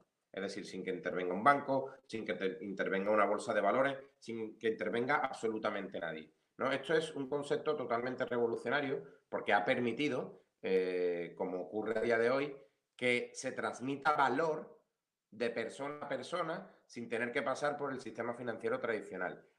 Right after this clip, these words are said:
Además de todo esto, eh, esas transacciones ocurren de forma instantánea.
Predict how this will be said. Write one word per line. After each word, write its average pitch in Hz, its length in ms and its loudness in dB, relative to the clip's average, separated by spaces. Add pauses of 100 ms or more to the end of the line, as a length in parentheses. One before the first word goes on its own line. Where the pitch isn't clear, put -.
(120)
Además 117 460 6
de 175 120 -2
todo 175 260 2
esto, - 440 -4 (1040)
eh, 107 560 2 (320)
esas 143 280 2
transacciones 147 680 2
ocurren 107 500 0 (340)
de 104 140 2
forma 120 320 2
instantánea. 110 680 -2